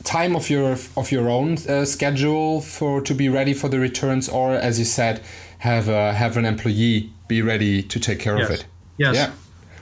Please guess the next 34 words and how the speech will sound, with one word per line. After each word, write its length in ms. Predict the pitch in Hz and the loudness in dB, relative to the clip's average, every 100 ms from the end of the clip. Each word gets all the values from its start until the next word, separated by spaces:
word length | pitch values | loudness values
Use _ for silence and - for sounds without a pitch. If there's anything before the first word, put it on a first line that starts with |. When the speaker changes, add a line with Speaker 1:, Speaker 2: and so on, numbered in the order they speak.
| - | -4
Speaker 2:
Yep. 120 | 139 | 0
Speaker 1:
Or 180 | 175 208 | 0 2
even 360 | 202 160 170 151 | 2 2 2 2
work 160 | 147 | 0
together 400 | 147 143 123 120 | -2 -2 0 0
with 220 | 117 123 | 0 0
a, 260 | 123 123 120 | 2 2 2
with 180 | 123 120 | 2 2
another 520 | 120 127 131 123 117 - - - - | 0 2 2 2 0 -6 -18 -20 -4
company 420 | 135 135 135 127 | -2 0 0 0
service 340 | 120 131 127 | 0 0 -2
provider 580 | - 127 110 104 107 110 | -2 -2 0 0 2 0
that 200 | 110 107 | 0 -2
takes 280 | 113 107 - | -2 -4 -4
care 240 | - 107 | -4 -2
of 120 | 104 104 | 0 0
your 120 | 98 | -2
returns. 600 | 92 - 101 87 - - - - - | -2 -4 -6 -6 -10 -14 -20 -20 -18
Could 120 | - - | -6 -4
also 200 | 202 120 | -2 0
Speaker 2:
Yes. 100 | 101 | -2
Speaker 1:
be 120 | 95 | -4
a 40 | |
possibility. 520 | - - - 107 - - - | -8 -12 -14 -18 -18 -18 -4
Speaker 2:
Yep. 160 | 147 - - - - - | -4 -4 -12 -18 -20 -4
Speaker 1:
Just 260 | 190 190 - | -2 0 0
don't 240 | 170 175 | 0 2
leave 240 | 156 165 160 | 2 2 2
it 100 | 160 | 0
to 120 | 175 | 0
Amazon 380 | 143 139 135 131 | 2 2 2 0
to 100 | 135 | 0
destroy 540 | 127 - - 139 143 | 0 0 0 0 2
it, 340 | 170 214 226 | 2 0 -4